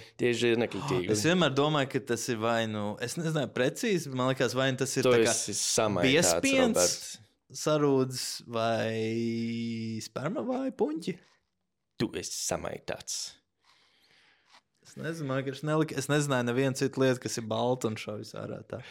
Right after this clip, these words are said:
Speaker 1: Tie ir zinekļu tīkli.
Speaker 2: Ok. Zinekļu tīkli ir tādi plāni, maziņi plāni parasti.
Speaker 1: Jo, viņi jau arī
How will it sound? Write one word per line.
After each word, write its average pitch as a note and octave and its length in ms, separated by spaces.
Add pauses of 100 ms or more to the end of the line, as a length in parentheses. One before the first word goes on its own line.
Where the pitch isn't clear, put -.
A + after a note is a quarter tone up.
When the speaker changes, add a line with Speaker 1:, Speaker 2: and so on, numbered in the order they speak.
(680)
Speaker 1:
Tie A#2+ 100
ir A#2 80
zinekļu A2 400
tīkli. G#2 380 (680)
Speaker 2:
Ok. B2+ 240 (840)
Zinekļu C#4 400
tīkli G#3 320
ir - 20
tādi A#2 240
plāni, D3 400
maziņi B2+ 420 (120)
plāni B2 420
parasti. - 460 (300)
Speaker 1:
Jo, B2 280
viņi A2 240
jau G#2+ 140
arī G#3 160